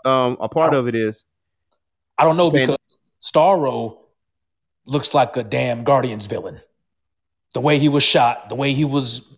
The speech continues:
Speaker 2: operating, he like, he looked like he could be in Guardians, a villain in Guardians.
Speaker 1: True, but he's a villain in Justice League before there was a Guardians.
Speaker 2: That's what I'm saying. But it, it again, it was,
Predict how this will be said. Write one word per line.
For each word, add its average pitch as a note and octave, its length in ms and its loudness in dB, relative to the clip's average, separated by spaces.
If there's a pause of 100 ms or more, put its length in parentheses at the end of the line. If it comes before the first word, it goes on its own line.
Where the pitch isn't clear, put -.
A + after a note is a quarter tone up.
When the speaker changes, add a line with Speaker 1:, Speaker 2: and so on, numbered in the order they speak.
(140)
Speaker 2:
operating, B2 560 -4
he A2+ 200 -6
like, D#3+ 280 -2
he G3+ 300 -2
looked E3 160 -4
like D#3 140 -4
he F3+ 80 -6
could C#3 160 -6
be B2+ 340 -6 (760)
in C#3+ 160 2
Guardians, G2 600 -2 (220)
a A#2+ 80 0
villain C3 280 4
in A#2 80 -4
Guardians. - 440 -4 (600)
Speaker 1:
True, E3 200 4
but G#2 220 -2
he's C3 180 0
a B2 60 0
villain B2 300 2
in G#2+ 80 0
Justice A#2+ 260 0
League F2+ 240 -6
before C3+ 400 2
there B2 140 4
was A#2 240 2
a G#2 60 -2
Guardians. F2+ 440 -4 (440)
Speaker 2:
That's - 180 2
what B2+ 80 0
I'm A2 80 0
saying. A2+ 460 0
But B2 180 -2
it, C#3 200 -2
it C#3 260 -4 (200)
again, B2+ 520 0
it C#3+ 100 0
was, C3 340 -2